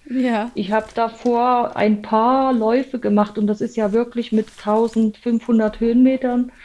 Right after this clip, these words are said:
Speaker 2: Ich hatte kaum Bergläufe, aber ich dachte, da möchtest du mitmachen, das hört sich spannend an. Und dann habe ich mich da angemeldet.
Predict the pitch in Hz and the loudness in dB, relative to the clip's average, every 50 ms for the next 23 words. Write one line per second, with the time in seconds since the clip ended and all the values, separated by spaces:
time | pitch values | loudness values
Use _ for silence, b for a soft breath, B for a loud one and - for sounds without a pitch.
0 | B B B B B B B B B _ _ - - - 208 220 220 214 220 - | B B B B B B B B B _ _ -12 -8 -2 0 0 0 0 -2 -6
1 | - - 208 208 233 254 254 247 254 220 208 214 226 247 247 - 240 226 233 226 | 0 2 4 4 6 6 6 6 6 4 2 2 2 0 -2 -4 -4 -2 -2 -2
2 | 233 226 - 226 214 208 202 - - 214 - - 226 233 226 - - 214 - 214 | -2 -4 -4 -4 -4 -2 -2 -2 -4 -4 -4 -4 -4 -4 -4 -4 -10 -6 -2 0
3 | 220 240 262 254 247 247 269 254 - - 269 254 - - - 233 240 233 226 254 | 0 2 4 4 4 4 0 -2 -4 -8 -8 -8 -8 -6 -4 0 2 4 4 2
4 | 254 254 240 233 233 233 226 233 220 214 226 220 220 - - 233 240 240 240 - | 2 2 0 0 0 0 0 -2 0 0 -2 -4 -6 -2 0 0 0 0 -2 -4
5 | 240 220 - - - 202 208 214 226 226 226 214 - - 185 202 208 214 214 208 | -6 -6 -6 -4 0 2 4 4 4 4 4 2 0 -2 -2 0 0 0 2 0
6 | 214 208 208 208 208 202 214 208 - 214 - 220 220 214 - 233 202 - 202 214 | 0 0 0 0 0 0 -2 -4 -6 -4 -2 -2 -2 -2 -2 -2 0 2 2 2
7 | 233 247 262 254 240 240 240 240 240 247 247 254 254 - | 2 4 2 2 2 2 0 -2 0 -2 -2 -4 -6 -16